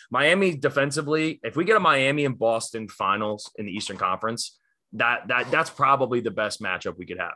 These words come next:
because that would be electric. That'd be an absolute electric factory. Uh, all right. Let us decide our draft order. Now, if you're watching on YouTube, we're gonna do this, and we're gonna make it a little extra complicated just because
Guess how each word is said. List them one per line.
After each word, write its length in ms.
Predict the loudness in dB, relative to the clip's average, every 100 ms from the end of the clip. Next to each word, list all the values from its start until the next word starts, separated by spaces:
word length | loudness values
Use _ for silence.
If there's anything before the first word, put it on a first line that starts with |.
| -12
because 260 | -12 -4
that 280 | 0 0 -2
would 160 | -8 -8
be 320 | -8 -8 -12 _ _ -8
electric. 480 | -6 -6 -10 -20 -20 _ -8
That'd 140 | -4
be 100 | -4
an 60 | -2
absolute 320 | -2 -4 -8
electric 320 | -10 -10 -14
factory. 340 | -14 -16 -18 -20 _ -20 -20 -8 2
Uh, 180 | 4 4
all 100 | 6
right. 160 | 4 4 -4 _ _ _ _ -4 -4 2
Let 280 | 4 4 4
us 560 | 4 4 0 -6 -10 -6
decide 380 | -2 2 4 4
our 80 |
draft 400 | 2 2 0 0 -4
order. 240 | 0 2
Now, 120 | 2 2
if 80 | 0
you're 80 |
watching 360 | 2 2 2 -2
on 120 | -4
YouTube, 480 | -2 -6 -4 -6 -6 -4
we're 140 | -2 2
gonna 160 | 0
do 220 | 2 0
this, 180 | 2 0
and 80 | 0
we're 40 |
gonna 120 | 0 2
make 160 | 2
it 60 | 2
a 40 |
little 160 | 4 4
extra 220 | 2 -2
complicated 600 | 0 0 0 -4 -4 -4
just 180 | -6 -10
because 440 | -6 -2 -2 -4